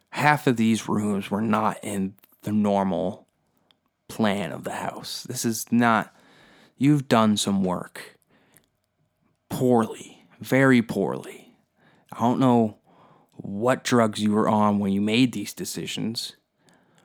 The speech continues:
but you should have undone them. Or at least hired a contractor to properly lay out a house. That's it. That's it.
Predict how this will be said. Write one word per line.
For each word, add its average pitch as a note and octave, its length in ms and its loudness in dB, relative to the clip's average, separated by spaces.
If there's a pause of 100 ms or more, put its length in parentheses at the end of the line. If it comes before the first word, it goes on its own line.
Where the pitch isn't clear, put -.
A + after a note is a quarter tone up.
(220)
but A#2 160 2
you A#2 140 0
should A2 240 2
have G2+ 160 2
undone G2 440 0
them. - 460 -8 (2250)
Or G#2 240 -2
at G#2 120 0
least G#2 260 -4
hired G2 280 -2
a A2 40 -4
contractor A2 1040 -2 (140)
to - 160 -8
properly G#2 640 -2
lay F2+ 280 -4
out E2+ 280 -4 (960)
a A2+ 80 0
house. - 640 -4 (1900)
That's C3 280 -2
it. - 180 -12 (420)
That's - 300 -4
it. - 180 -14